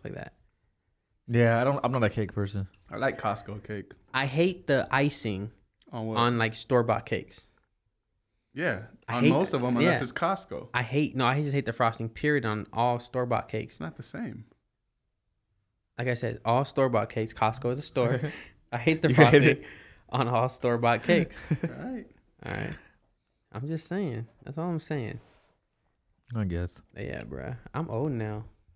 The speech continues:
Speaker 2: Yeah,
Speaker 3: Yeah.
Speaker 2: you are.
Speaker 1: Like,
Speaker 3: <laughs> Yeah.
Speaker 1: like, it hit me, like, I, out of the, out of the squad, I'm, I'm the oldest
Speaker 2: Yeah.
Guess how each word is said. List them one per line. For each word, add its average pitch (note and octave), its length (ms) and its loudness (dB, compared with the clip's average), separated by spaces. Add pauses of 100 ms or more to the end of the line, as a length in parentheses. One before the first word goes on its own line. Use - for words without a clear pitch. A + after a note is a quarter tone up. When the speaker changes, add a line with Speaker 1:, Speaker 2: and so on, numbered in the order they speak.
(360)
Speaker 2:
Yeah, A2+ 320 6
Speaker 3:
Yeah. A2 80 6
Speaker 2:
you G#2 140 4
are. G2+ 240 6 (760)
Speaker 1:
Like, A#2+ 280 -4 (600)
Speaker 3:
<laughs> - 140 -20
Yeah. F3 260 0 (800)
Speaker 1:
like, C3+ 160 2
it F3 100 4
hit G3 140 6
me, F3+ 120 4
like, C#3+ 340 2 (180)
I, B2 180 0 (280)
out C#3+ 180 2
of D#3 100 6
the, D3+ 120 0 (160)
out D3+ 80 6
of E3 100 4
the C3+ 100 4
squad, C3+ 680 4 (380)
I'm, D#3 440 2
I'm F#3+ 220 -2
the C#3+ 100 4
oldest C3+ 560 2 (220)
Speaker 2:
Yeah. G#2+ 280 6